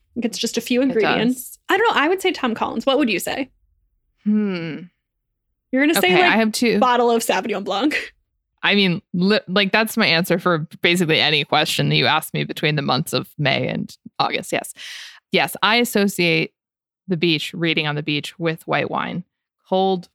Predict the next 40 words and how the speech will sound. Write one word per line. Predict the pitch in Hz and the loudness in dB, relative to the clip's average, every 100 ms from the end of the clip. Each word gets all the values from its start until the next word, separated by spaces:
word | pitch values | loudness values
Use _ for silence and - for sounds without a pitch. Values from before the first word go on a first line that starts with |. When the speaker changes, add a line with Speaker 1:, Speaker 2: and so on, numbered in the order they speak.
| _ _ | _ _
Speaker 2:
crisp | - 151 - - | -6 -6 -6 -10
white | - 151 | -6 -6
wine. | 143 - - 175 - - _ | -4 -4 -4 -6 -10 -20 _
But | - 277 214 - | 0 2 0 -2
if | 208 | 0
I | 220 | 2
had | 269 | 2
to | 277 | 0
do | 294 | 0
a | 254 | -2
cocktail, | - 208 - 202 - | 0 -4 0 -2 0
I | 202 311 | 0 -2
think | - 392 349 - _ | -2 -6 -6 -12 _
that | 202 202 165 165 - - _ _ _ _ _ - | 2 4 2 0 -8 -16 _ _ _ _ _ -2
for | 220 | 0
this | 254 - | 2 0
one, | 294 | -2
I | 190 202 | 0 2
would | 277 277 | 2 0
choose, | - 285 | -2 -2
like, | 277 214 | -2 -2
a | |
really | 175 175 214 247 269 302 302 - _ _ _ _ _ _ _ | -2 0 0 2 2 0 -4 -10 _ _ _ _ _ _ _
sort | - - 214 | -8 0 2
of | 202 196 190 - _ | 4 2 0 -4 _
low-key | 185 190 202 233 - 196 185 180 180 - _ _ | 0 2 2 0 -2 0 2 2 -2 -6 _ _
rum | 170 165 151 | -2 0 0
punch. | - - - - - - - _ _ | -4 -10 -12 -10 -12 -14 -20 _ _
Speaker 1:
Huh. | - - 523 392 226 _ _ _ | -20 -4 0 0 -2 _ _ _
Isn't | - 359 | -2 2
that | 415 392 | 2 2
kinda | 302 285 | 0 2
what | 339 | 4
Speaker 2:
Like, | 254 | 4
Speaker 1:
a | |
Mai | 240 | 4
Speaker 2:
not | 214 | 4
Speaker 1:
Tai | 349 370 | 4 2
is? | 392 453 - - | 2 0 -4 -4
No. | 262 214 262 | 0 0 -2